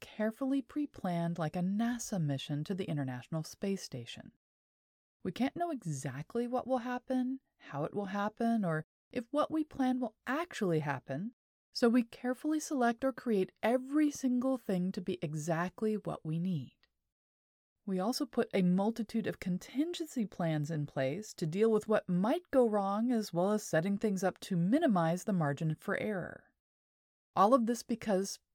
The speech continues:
just like launching tons of material and fragile human bodies into space, no matter how much we do, we aren't fully in control of the situation. We can never know until the actual moment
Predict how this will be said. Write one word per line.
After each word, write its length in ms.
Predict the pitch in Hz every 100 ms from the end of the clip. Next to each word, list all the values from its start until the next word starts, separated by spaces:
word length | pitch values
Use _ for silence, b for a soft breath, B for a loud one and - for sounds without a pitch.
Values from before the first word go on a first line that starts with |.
| 156
just 320 | 139 156 151 185
like 180 | 180
launching 460 | 175 165 170 175 151
tons 540 | - - 170 190 196
of 120 | 202 175
material 520 | 175 196 190 190 170
and 140 | 143
fragile 500 | - 160 160 165 180
human 320 | 175 185 180
bodies 340 | 165 175 180 185
into 160 | 185
space, 460 | 175 240 240 202 - _ _ _ _ -
no 260 | 208 226 294
matter 340 | 302 269 208 - -
how 180 | 180 240
much 380 | 269 269 - 269
we 100 | 254
do, 380 | 202 190 185 b b -
we 140 | 196
aren't 200 | 226 -
fully 460 | - 294 311 196 170
in 240 | - 185
control 480 | 190 180 - 233 190
of 80 | 127
the 100 | 131
situation. 680 | - - - - - - - _ _ _ _ _ _ _
We 120 | 165 160
can 260 | 180 170
never 300 | 170 185 240
know 420 | 233 226 220 226 -
until 360 | 165 165 196
the 200 | 175 180 _
actual 520 | 160 180 202 - 247 240
moment 580 | 277 330 196 170 180